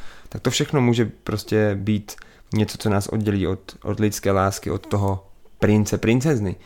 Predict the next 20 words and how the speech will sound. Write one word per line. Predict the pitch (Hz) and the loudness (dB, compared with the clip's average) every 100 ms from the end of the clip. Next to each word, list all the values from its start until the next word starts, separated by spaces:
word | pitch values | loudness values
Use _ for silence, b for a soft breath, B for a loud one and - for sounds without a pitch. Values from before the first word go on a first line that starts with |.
| B B - | B B -6
Ale | 101 98 - - - - | -2 -2 -2 -8 -20 -12
pokud | 107 - 101 104 - - | -10 -6 -8 -8 -14 -6
naše | 104 95 - 101 95 98 | -2 -2 -2 -2 -4 -4
potřeba | - 107 - 107 | -4 -2 0 2
lásky | 95 98 - 101 | 2 0 -4 -4
je | 95 | -2
fakt | - 98 101 | -4 -6 -4
naplňovaná | 98 101 101 98 98 | -2 0 0 0 -2
z | |
toho | - 107 | -2 -2
zdroje | 95 101 95 92 - - | 0 0 0 -2 -8 -6
od | 101 | -4
Boha, | 95 101 95 | -2 -2 -2
tak, | 98 90 - | -4 -6 -2
eh, | 92 90 - - _ _ _ | -2 -2 -4 -14 _ _ _
tak | - - | -12 -2
nic, | 104 92 - - - | 0 0 -6 -14 -4
nic | 101 92 | -4 -4
to | - 95 | -4 -2
jako, | 92 95 95 | -2 0 -2